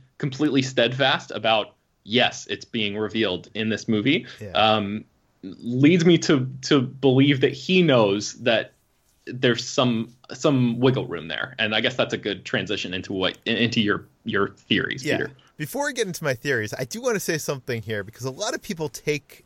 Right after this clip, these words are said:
Speaker 2: this whole reveal of Rey being from a no one as, you know, in the whole Last Jedi, like, has this message that anybody can be a Jedi. That was always the message that George Lu-, uh, well, it wasn't always the message.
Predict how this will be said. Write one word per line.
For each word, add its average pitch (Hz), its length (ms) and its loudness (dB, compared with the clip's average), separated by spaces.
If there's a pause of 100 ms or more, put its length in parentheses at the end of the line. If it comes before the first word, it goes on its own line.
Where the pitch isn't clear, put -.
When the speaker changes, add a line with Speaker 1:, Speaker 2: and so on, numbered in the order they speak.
Speaker 2:
this 127 320 -4
whole 127 420 0
reveal 120 520 -2
of 107 240 -6
Rey 110 440 -2 (840)
being 139 240 -4
from 135 180 -8
a 123 80 -2
no 123 220 0
one 117 320 -2
as, 113 340 -4 (160)
you 135 280 -8
know, 113 160 0
in 120 160 -4
the 120 80 -2
whole 131 340 -4
Last 120 340 -4
Jedi, 113 460 0
like, 101 320 -8
has 117 260 -6
this 120 140 -10
message 127 420 -6
that 113 220 -8
anybody 147 420 -2
can 120 200 -10
be 113 360 -6 (100)
a 113 100 -6
Jedi. 95 580 -6 (960)
That 196 160 0
was 214 200 0
always 175 600 0
the 151 100 -4
message 135 540 -2
that 120 140 -2
George 123 420 -4
Lu-, 127 160 -2
uh, 135 160 -2
well, 139 140 -2
it 131 60 -16
wasn't 117 300 -4
always 90 280 -8
the 87 80 -16
message. 80 200 -16